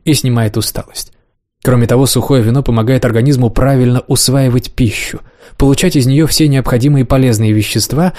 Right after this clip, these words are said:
и должным образом их перерабатывать. Вино снимает стресс, бокал его, выпитый на ночь, спасает от бессонницы, также оно хорошо чистит сосуды.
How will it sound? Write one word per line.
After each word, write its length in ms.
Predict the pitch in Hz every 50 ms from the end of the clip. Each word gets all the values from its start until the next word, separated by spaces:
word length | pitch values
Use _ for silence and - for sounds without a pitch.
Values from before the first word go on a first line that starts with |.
| - - -
и 100 | - 139
должным 440 | 127 143 190 202 170 151 156 147 156
образом 340 | 185 185 180 165 147 156 151
их 320 | - 160 160 151 - -
перерабатывать. 1040 | - 160 156 147 147 143 147 139 131 120 113 101 98 - - 110 - - - - - - _ _ _ _ _ _ _ _ _ _ -
Вино 300 | 139 120 139 131 123 107
снимает 400 | - 123 110 107 101 101 98 -
стресс, 480 | - - 107 104 120 120 - - - - - - - - -
бокал 340 | 120 120 117 - - 170 165
его, 220 | 147 131 143 135
выпитый 400 | 117 135 135 - 123 - - 131
на 180 | 113 110 113 131
ночь, 140 | 151 156 -
спасает 420 | - - 120 - - 120 110 120
от 80 | 120 104
бессонницы, 800 | 101 107 107 - - - 117 113 123 143 147 - - - 135 - - - - -
также 240 | - 190 165 131 123
оно 140 | 113 113 104
хорошо 340 | 113 117 113 104 - 139 120
чистит 360 | - 123 110 - - 117 -
сосуды. 500 | - 120 110 - - - 101 92 92